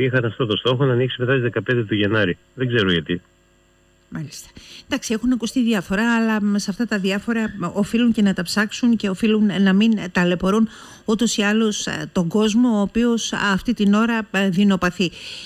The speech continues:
Speaker 2: Ε, μ, ε, στις λοιπές, τις οικονομικές, ε, τις, ε, μ, ε, τις απαλλαγές που έχετε ζητήσει,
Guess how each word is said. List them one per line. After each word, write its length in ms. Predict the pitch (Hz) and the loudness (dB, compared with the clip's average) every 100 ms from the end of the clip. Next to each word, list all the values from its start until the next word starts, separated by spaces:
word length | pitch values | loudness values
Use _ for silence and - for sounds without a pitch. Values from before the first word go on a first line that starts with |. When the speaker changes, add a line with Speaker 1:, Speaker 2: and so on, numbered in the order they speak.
| - | -2
Speaker 2:
Ε, 240 | 185 185 | 2 4
μ, 320 | 185 180 175 | 4 4 4
ε, 160 | 170 160 | 2 -2
στις 420 | 160 - 190 - - | -4 -2 -2 -2 -2
λοιπές, 760 | 208 190 190 - 254 269 214 | 2 4 2 0 2 2 0
τις 300 | - 180 - - | -4 -4 -4 -2
οικονομικές, 1160 | 233 180 214 185 190 185 180 233 240 196 - | -2 0 2 4 4 2 0 0 2 2 -2
ε, 140 | - 185 - | -6 -8 -4
τις, 540 | 196 180 170 170 - 175 | 0 2 2 0 -4 -2
ε, 260 | 165 165 | 0 0
μ, 280 | 165 165 165 160 - - - | 0 0 0 -2 -8 -20 -16
ε, 280 | - 175 175 | -4 0 0
τις 260 | 175 214 - | 2 0 0
απαλλαγές 600 | 185 190 185 190 233 - | 0 2 2 2 2 0
που 100 | 202 | -2
έχετε 320 | 214 262 240 | 0 0 2
ζητήσει, 680 | 180 190 240 220 - 165 160 | 2 2 2 2 2 -2 -4